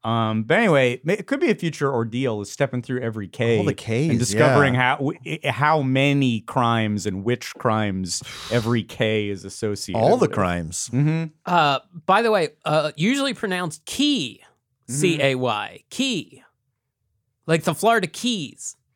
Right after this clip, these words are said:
Speaker 3: but sometimes spelled K.
Speaker 1: Yeah. Okay, did I
Speaker 3: It's
Speaker 1: say it right
Speaker 3: strange.
Speaker 1: or wrong?
Speaker 3: Huh?
Speaker 2: So you're saying it should be actually, we've been calling it Musha K this whole time. It should be Musa Key, Musha Key.
Speaker 3: That, I, yeah, I only learned this recently. A lot of times pronounced Key in that
Speaker 2: Interesting.
Speaker 3: area.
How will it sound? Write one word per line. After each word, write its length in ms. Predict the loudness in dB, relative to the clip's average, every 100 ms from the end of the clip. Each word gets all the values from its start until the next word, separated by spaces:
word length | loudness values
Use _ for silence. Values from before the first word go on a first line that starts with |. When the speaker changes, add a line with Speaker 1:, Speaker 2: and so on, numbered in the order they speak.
| _ _ _ -4
Speaker 3:
but 160 | -2
sometimes 400 | 0 0 2 -2
spelled 360 | 0 0 0 -2
K. 480 | -4 -2 -2 -6 -12 -6
Speaker 1:
Yeah. 360 | -4 -4 -6 -16 _ _ _ _ -10
Okay, 260 | -10 -8
did 120 | 2 4
I 20 |
Speaker 3:
It's 80 | 6
Speaker 1:
say 160 | 6
it 40 | 6
right 100 | 6 6
Speaker 3:
strange. 60 | 4
Speaker 1:
or 100 | 2
wrong? 400 | 2 0 -4 -12 _ -20 _ 0
Speaker 3:
Huh? 240 | 0 0
Speaker 2:
So 120 | 2 4
you're 100 | 6
saying 200 | 4 4
it 80 | 4
should 120 | 4
be 80 | 4
actually, 220 | 4 2
we've 100 | 4
been 120 | 4
calling 220 | 4 4
it 40 | 6
Musha 240 | 4 2
K 280 | 0 2 4
this 160 | 2
whole 120 | 2 2
time. 220 | 2 0
It 40 |
should 80 | 0
be 80 | 2
Musa 240 | 2 0
Key, 260 | -6 -4 0
Musha 280 | 2 2 -2
Key. 320 | 0 0 4
Speaker 3:
That, 320 | 4 4 2
I, 140 | 2 2
yeah, 400 | 2 2 4 4
I 120 | 4
only 220 | 2 2
learned 240 | 2 0 0
this 140 | 0
recently. 400 | -2 -2 -6 -10
A 80 | -2
lot 220 | 2 2
of 160 | 2 -2
times 320 | -4 -4 -4
pronounced 520 | -6 -4 -6 -8 -14
Key 460 | -6 -2 -2 -6 -10
in 160 | -4 0
that 180 | 4 4
Speaker 2:
Interesting. 440 | 4 2 0 -2
Speaker 3:
area. 260 | -2 -2